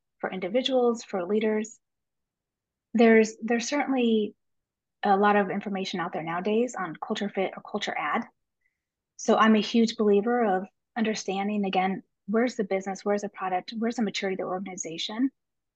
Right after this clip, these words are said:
and then seeking to ensure that where we can, we reduce biases and that we consider those candidates, uh, that will bring in those new, fresh,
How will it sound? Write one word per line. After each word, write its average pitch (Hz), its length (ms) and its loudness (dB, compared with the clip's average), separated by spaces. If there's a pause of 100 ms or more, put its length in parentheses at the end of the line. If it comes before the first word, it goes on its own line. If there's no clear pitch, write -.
(140)
and 226 80 6
then 214 80 6
seeking 294 400 0
to 269 140 -2
ensure 196 400 2
that 180 280 0 (380)
where 214 180 2
we 190 140 0
can, 220 320 -2
we 190 140 4
reduce 190 640 0 (260)
biases 233 640 -2 (680)
and 214 100 4
that 190 80 2
we 214 60 0
consider 226 340 2
those 240 180 2
candidates, 196 760 -2 (760)
uh, 185 300 -2 (200)
that 214 160 2
will 220 120 6
bring 214 200 4
in 190 80 0
those 170 220 -4
new, 190 160 -2
fresh, - 580 0